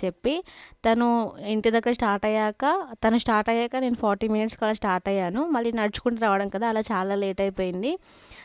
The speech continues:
ఆ కలిసిన తర్వాత "ఇంత లేట్ అయింది ఏంటి, త్వరగా రమ్మంటే ఇంత లేట్ చేసావని" చెప్పి అంది. అంతే, నేను ఇంకా ఎడ్ల బండిలో చాలా ఎంజాయ్ చేశానని చెప్పింది.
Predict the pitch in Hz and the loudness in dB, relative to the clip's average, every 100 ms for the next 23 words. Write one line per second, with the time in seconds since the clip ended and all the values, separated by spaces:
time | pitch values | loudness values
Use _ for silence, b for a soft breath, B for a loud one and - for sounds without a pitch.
0 | B 196 202 214 208 247 233 233 247 233 | B -6 -2 -2 0 0 2 2 2 2
1 | 220 220 214 220 240 247 233 233 233 254 | 0 0 0 0 0 2 2 0 0 2
2 | 202 196 214 214 208 214 214 214 202 202 | 2 4 2 2 2 2 0 -2 -2 -2
3 | 196 196 214 - 214 202 208 202 202 196 | -2 -2 -6 -4 -4 -4 -4 -6 -4 -4
4 | 196 208 190 196 202 311 381 B B 240 | -2 -2 -2 -4 -2 -4 -4 B B -16
5 | - 214 220 220 214 208 208 208 208 220 | -6 -2 0 0 0 2 2 2 4 4
6 | 226 233 240 208 202 214 208 208 214 208 | 6 4 2 0 0 0 0 0 -2 -4
7 | 208 202 208 196 190 185 240 | -2 -2 -2 -6 -4 -2 0